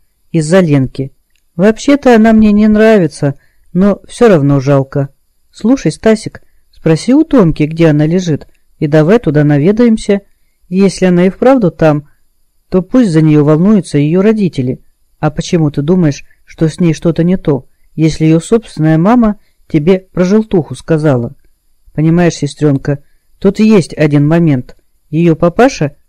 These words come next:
какой-то очень крутой. Согласись, нынешние крутые вряд ли оставили бы дочь в какой-нибудь захудалой загородной больнице». «А может, она не захудалая?»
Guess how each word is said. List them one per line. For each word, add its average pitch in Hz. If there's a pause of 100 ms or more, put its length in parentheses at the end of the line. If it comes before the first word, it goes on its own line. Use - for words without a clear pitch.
(100)
какой-то 220
очень 190
крутой. 165 (340)
Согласись, 170 (300)
нынешние 185
крутые 202
вряд 185
ли 185
оставили 160
бы 147
дочь 214 (260)
в -
какой-нибудь 185 (220)
захудалой 156 (160)
загородной 147
больнице». 147 (800)
«А 196
может, 202
она 208
не 196
захудалая?» 202